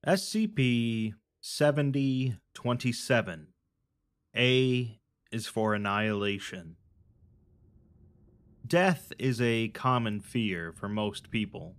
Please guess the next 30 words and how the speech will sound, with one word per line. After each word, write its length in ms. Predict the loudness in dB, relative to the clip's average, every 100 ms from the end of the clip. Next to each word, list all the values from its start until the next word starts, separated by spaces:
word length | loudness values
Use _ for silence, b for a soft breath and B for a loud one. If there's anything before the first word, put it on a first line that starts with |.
| -16 -4
which 220 | -2 0
is 120 | 0
no 140 | 0
surprise. 800 | 0 -4 0 2 2 -4 -14 -20 -20 _ -20 -20 _ -20 -20 _ -20 -2
The 100 | 2
uncertainty 840 | 2 0 2 4 4 2 2 2
of 120 | 2
the 100 | 2
unknown 680 | 4 4 4 4 4 2 -2
after 280 | -4 -2 -2
we 160 | 0 0
leave 420 | 2 2 0 0
this 220 | -2 0
world 540 | 0 4 6 4 4
gives 320 | 4 4 2 -6
plenty 380 | 0 0 4
of 120 | 2 0
people 360 | -4 -2 -4
cause 440 | 0 4 4 4 0
for 160 | -4
concern, 880 | -4 -6 -8 -2 2 2 2 -4 -12 -18 -20 -20 -20 -14 -2
and 460 | 2 2 -2 -8 -16 -2
even 300 | 0 0 0
if 160 | -2 -2
they're 160 | -4
more 300 | -2 -2 -2
sure 560 | -4 0 4 4 4 2
of 160 | 0
their 180 | 0 0
beliefs, 840 | 0 0 2 2 2 -2 -10 -10